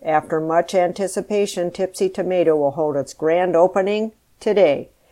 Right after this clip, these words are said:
The new pizza restaurant from Epic Catering, L L C,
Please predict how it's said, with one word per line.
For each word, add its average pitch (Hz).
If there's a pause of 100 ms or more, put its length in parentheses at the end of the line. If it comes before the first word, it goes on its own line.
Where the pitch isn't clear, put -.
(220)
The -
new 170
pizza 170
restaurant 156
from 147
Epic 180
Catering, 175
L 143
L 131
C, 151